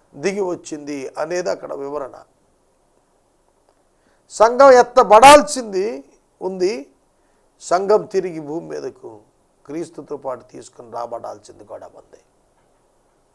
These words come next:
కాబట్టి అక్కడ విశ్వాసఘాతకులు అన్నప్పుడు పాపులు, ఇంకా విడుదల పొందినవారు, ఇంకా మారు మనసు పొందినవారు ఉన్నారు అక్కడ.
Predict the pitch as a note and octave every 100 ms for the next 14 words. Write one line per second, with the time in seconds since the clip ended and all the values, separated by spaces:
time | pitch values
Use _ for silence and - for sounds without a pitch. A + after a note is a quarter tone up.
0 | _ _ _ _ _ - C4+ D#4 D#4 C4
1 | A#3+ G#3 G#3 A#3 C#4 D4+ C#4+ B3+ F#3+ G#3
2 | G#3 E3 F3 E3+ E3 D#3+ E3 - G#3 A#3+
3 | G#3+ _ _ _ _ _ _ D3+ E3 E3
4 | B2 - _ _ _ _ _ _ _ _
5 | _ - G#3+ A3+ G3 G3+ G#3+ G#3+ - F3
6 | D#3 D3+ D#3 E3 F3 G3 G#3 F#3+ D#3+ -
7 | D#3 D3+ D3 C#3 G3+ C4+ A3 D3 -